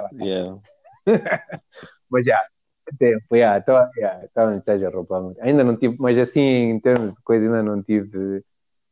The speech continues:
Speaker 1: Não tive nenhuma, mas de certeza que mais cedo ou mais tarde. Epá, tenho é, tenho é, como eu tenho ares indianos, muitas
Speaker 2: Yeah.
Speaker 1: vezes o que tenho é, as pessoas começam a falar Swahili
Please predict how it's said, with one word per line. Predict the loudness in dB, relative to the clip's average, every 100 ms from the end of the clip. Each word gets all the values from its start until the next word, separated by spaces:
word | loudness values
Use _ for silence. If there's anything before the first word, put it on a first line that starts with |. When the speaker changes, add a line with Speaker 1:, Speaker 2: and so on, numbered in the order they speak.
| _ -8
Speaker 1:
Não | -2 0
tive | 2 0 2 2 4 2
nenhuma, | 2 2 2 2
mas | 2 0
de | -2
certeza | -6 0 2 4 2
que | 0 -4 0 4 4 2
mais | -2 -6 -4
cedo | -6 -4
ou | -6
mais | -6 -6
tarde. | -6 -8 -8 _ _ -4
Epá, | 0 0
tenho | 2 2 4
é, | 4 2 -2 _ -4
tenho | -2 0 0
é, | -2
como | 0 0 0 -4 -2
eu | 0 2
tenho | 0 2 2
ares | 2 0 -2 _
indianos, | -14 -6 0 2 2 -2 _ _ _ _ _ _ _ _ -12 -2
muitas | 0 0
Speaker 2:
Yeah. |
Speaker 1:
vezes | 2 0 0
o |
que | -8 -4
tenho | -2 0
é, | -2
as |
pessoas | 0 -2
começam | 0 -2 -4
a |
falar | -2 0 0
Swahili | 0 0 0 -6